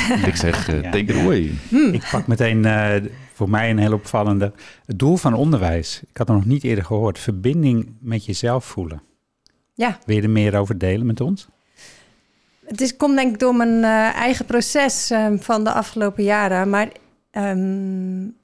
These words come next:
Speaker 3: ik vind, als je kijkt naar kleuters en hele kleine kinderen, die zijn nog zo verbonden met de wereld om zich heen.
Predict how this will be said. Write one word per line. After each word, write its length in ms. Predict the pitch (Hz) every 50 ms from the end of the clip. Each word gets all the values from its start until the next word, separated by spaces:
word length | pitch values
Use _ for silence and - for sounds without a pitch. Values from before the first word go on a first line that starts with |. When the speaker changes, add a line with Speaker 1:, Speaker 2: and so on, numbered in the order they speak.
| _ -
Speaker 3:
ik 120 | 240 -
vind, 340 | - 262 254 254 - - -
als 160 | 247 226 -
je 80 | 220 -
kijkt 240 | - 254 262 226
naar 140 | 233 220 -
kleuters 720 | - - 247 254 277 277 269 - 185 190 240 262 - - -
en 220 | - 220 220 220
hele 220 | 208 214 233 247 247
kleine 300 | - 247 240 226 220 202
kinderen, 340 | - 269 269 233 214 208 190
die 80 | 208 202
zijn 160 | 226 233 214
nog 120 | 214 -
zo 280 | - - 302 302 294 277
verbonden 500 | - - 240 202 196 254 277 302 285 254
met 140 | 240 226 202
de 120 | 220 208
wereld 300 | 214 254 269 269 254 -
om 100 | 220 208
zich 200 | - 208 180 -
heen. 380 | 196 196 208 190 170 170 165